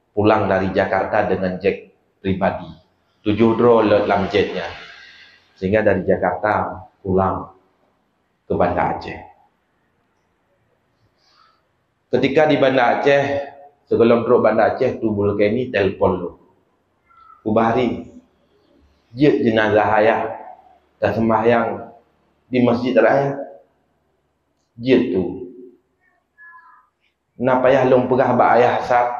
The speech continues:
hana tu. Long mewakili keluarga ayah. Je.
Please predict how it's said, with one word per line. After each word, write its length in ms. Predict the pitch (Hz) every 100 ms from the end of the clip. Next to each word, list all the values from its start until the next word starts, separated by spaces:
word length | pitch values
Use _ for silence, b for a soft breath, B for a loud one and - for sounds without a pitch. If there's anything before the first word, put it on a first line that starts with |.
| - - - _ 120
hana 400 | 117 104 95 -
tu. 80 | 85 - _ _ _ _ _ 110
Long 160 | 104
mewakili 480 | 101 95 95 98 92
keluarga 540 | 98 92 90 87 82 85
ayah. 180 | 85 85 - _ _ _ _ _ _ _ _ - _ _ _ _ _ _
Je. 480 | 90 98 - -